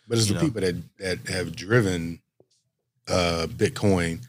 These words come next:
Speaker 1: when you really think about it, or digital currencies in, in general, because the banks aren't, you know, accepting it just yet.
Speaker 2: Well, the O C C just passed the jump that banks can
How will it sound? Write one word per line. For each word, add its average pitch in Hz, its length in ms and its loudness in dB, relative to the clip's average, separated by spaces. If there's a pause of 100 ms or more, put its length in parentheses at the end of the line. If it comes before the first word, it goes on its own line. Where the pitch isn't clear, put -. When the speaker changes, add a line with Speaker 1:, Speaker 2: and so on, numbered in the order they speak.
(380)
Speaker 1:
when 101 100 -10
you 85 80 -14
really 90 160 0
think 110 240 4
about 82 300 0
it, 78 120 -4
or 92 140 2
digital 87 320 0
currencies 90 560 0 (180)
in, 85 200 -18 (160)
in 90 100 -14
general, 85 480 4 (500)
because 87 840 2 (1080)
the - 80 -20
banks 110 340 4
aren't, 85 300 0 (720)
you 101 80 -8
know, 78 180 -2
accepting 92 480 0
it 85 220 -14
just 82 260 -4
yet. 98 240 2 (520)
Speaker 2:
Well, 90 160 -6
the 85 100 -2
O 92 100 0
C 92 220 -2
C 117 180 -4
just 92 220 -4
passed 110 320 0
the 101 60 -10
jump 82 320 -6
that 87 180 -6
banks 95 300 -8
can 98 560 -4